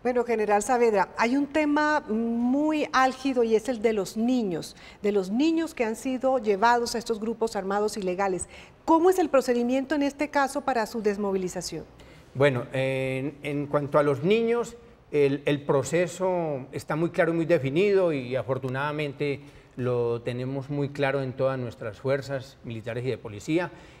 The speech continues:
Speaker 2: Son niños que tienen una protección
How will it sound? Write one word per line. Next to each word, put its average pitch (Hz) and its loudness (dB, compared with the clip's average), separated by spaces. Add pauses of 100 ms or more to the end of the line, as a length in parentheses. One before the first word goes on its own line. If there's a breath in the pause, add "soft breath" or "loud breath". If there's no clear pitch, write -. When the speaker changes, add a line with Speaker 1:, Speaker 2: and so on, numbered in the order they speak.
(120)
Speaker 2:
Son 139 -4 (580)
niños 143 -2
que 127 -8
tienen 143 -4 (180)
una 147 -6
protección 160 -2